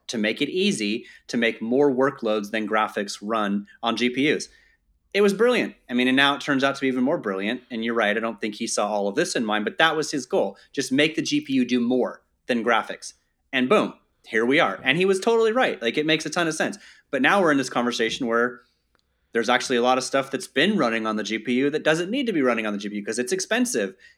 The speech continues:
and it requires a ton of power. And so now there's this unbundling conversation that I think is interesting, which goes now to some more broader points about where the software opportunities are, um, which I think is interesting. But you had some points on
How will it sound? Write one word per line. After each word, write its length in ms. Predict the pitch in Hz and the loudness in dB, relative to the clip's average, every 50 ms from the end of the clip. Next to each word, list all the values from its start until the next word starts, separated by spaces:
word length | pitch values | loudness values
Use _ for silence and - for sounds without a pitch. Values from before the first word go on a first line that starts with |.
| _ _ - | _ _ -2
and 500 | 127 120 120 120 123 120 123 123 123 123 - | 0 0 2 2 0 0 0 -2 -2 -4 -4
it 220 | - 131 131 131 - _ _ _ | -2 -2 -2 -4 -6 _ _ _
requires 400 | 127 117 - - 123 117 127 127 | -8 -6 -2 0 0 2 2 0
a 40 | 135 | -2
ton 200 | 127 - 156 151 | -4 -4 -4 -4
of 80 | 156 156 | -4 -2
power. 400 | - 196 214 202 147 110 104 98 | -2 -2 -2 -2 -2 -2 -2 -4
And 160 | 113 113 110 | -4 -6 -6
so 140 | - 131 117 | -4 -2 0
now 260 | 120 127 131 139 135 | 2 2 2 2 2
there's 280 | 127 123 123 117 107 | 2 2 0 0 -2
this 320 | 104 113 113 107 - - - _ _ _ _ _ _ _ - | -2 -2 -2 -2 -2 -6 -10 _ _ _ _ _ _ _ -4
unbundling 760 | 135 147 160 160 143 120 120 117 113 104 107 104 104 104 101 | -2 0 0 0 2 2 2 2 0 -2 -2 -2 -2 -4 -4
conversation 580 | - 107 101 101 98 101 113 107 101 - 110 | -4 -4 -4 -4 -4 -4 -4 -4 -4 -4 -4
that 100 | 107 104 | -2 -2
I 20 | 98 | -2
think 200 | - 110 95 98 | -4 -6 -8 -4
is 80 | 92 | -2
interesting, 580 | 180 190 190 165 143 - 123 107 104 104 104 104 - - - _ _ _ | -2 -2 -4 -6 -6 -4 -2 -2 -2 -4 -6 -10 -14 -20 -20 _ _ _
which 180 | - 113 - - | -10 -8 -4 -2
goes 240 | 131 123 117 104 107 | 0 0 0 0 -2
now 220 | 113 110 107 107 | -2 0 0 -2
to 480 | 104 - 110 104 101 101 98 101 101 - - | -4 -4 -4 -2 -2 -2 -2 -4 -6 -10 -12
some 200 | - - 117 110 | -10 -8 -4 -4
more 120 | 107 104 | -4 -4
broader 340 | 98 107 107 107 107 104 101 | -2 0 0 0 0 0 -2
points 340 | 101 - - 104 101 101 - | -4 -6 -6 -6 -6 -6 -6
about 280 | 104 101 98 98 98 | -4 -4 -4 -4 -2
where 100 | 107 104 | -4 -4
the 80 | 98 92 | -4 -4
software 480 | - - 139 147 151 - 113 101 95 95 | -2 -2 -2 -2 -2 -4 -6 -6 -6 -8
opportunities 600 | - - - - 107 98 92 90 95 92 92 98 | -10 -14 -16 -16 -14 -14 -14 -14 -14 -12 -12 -12
are, 260 | 92 92 92 90 - _ _ _ _ _ _ _ _ - | -12 -14 -14 -18 -20 _ _ _ _ _ _ _ _ -8
um, 520 | 120 113 107 104 101 98 95 92 92 95 - _ - | -6 -4 -2 -2 -2 -4 -4 -8 -10 -14 -16 _ -6
which 140 | 120 113 113 | -4 -2 -2
I 60 | 104 | -2
think 160 | 110 107 101 | -2 -2 -4
is 100 | 104 98 | -4 -6
interesting. 280 | 101 101 - - 95 - | -8 -8 -10 -8 -6 -6
But 160 | 127 123 - | -4 -2 0
you 60 | 135 | 2
had 180 | 165 175 180 180 | 2 2 0 0
some 120 | - 147 | -4 -6
points 360 | 139 - 151 143 135 131 - | -4 -2 0 0 0 0 -2
on 400 | 135 120 117 107 107 104 101 101 | -2 0 0 -2 -2 -4 -6 -8